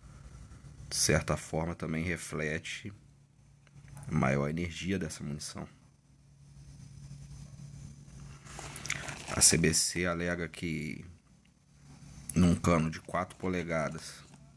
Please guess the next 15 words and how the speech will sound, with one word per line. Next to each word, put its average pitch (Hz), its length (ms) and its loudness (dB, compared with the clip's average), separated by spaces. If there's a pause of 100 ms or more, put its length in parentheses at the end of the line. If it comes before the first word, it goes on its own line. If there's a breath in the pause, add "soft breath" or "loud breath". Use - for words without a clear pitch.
(280)
que - 80 -8
seria 82 240 -2
um 82 60 -4
pouquinho 104 380 -2
maior 120 280 0
que 101 100 -10
esse - 160 -8
aqui, - 260 -12 (160)
esse - 120 -12
aqui 82 180 -8
tem 98 140 -4
oitenta 95 320 -4
e 90 40 -4
três 92 280 -2
milímetros, 80 600 -6